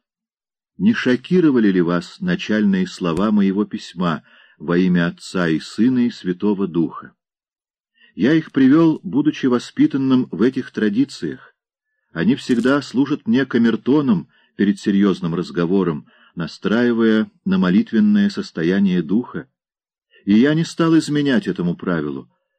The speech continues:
хотя я и лишний раз напомню вам о своем происхождении из духовного сословия — и семинаристском прошлом.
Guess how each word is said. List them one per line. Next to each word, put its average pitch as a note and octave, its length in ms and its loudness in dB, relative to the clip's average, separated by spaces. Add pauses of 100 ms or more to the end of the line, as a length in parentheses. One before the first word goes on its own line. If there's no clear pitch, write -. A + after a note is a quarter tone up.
(140)
хотя A#2+ 380 -2
я A#2+ 220 4
и A2 180 2
лишний A#2 360 2
раз A#2 440 -4 (100)
напомню G#2+ 640 0
вам E2+ 380 -4 (300)
о F2+ 100 -6
своем G2 560 0
происхождении F#2 1120 -2 (360)
из F2 220 -4
духовного F2 600 0
сословия — C3 840 -2 (380)
и G#2 320 0
семинаристском F2 840 -2
прошлом. C#2+ 600 -10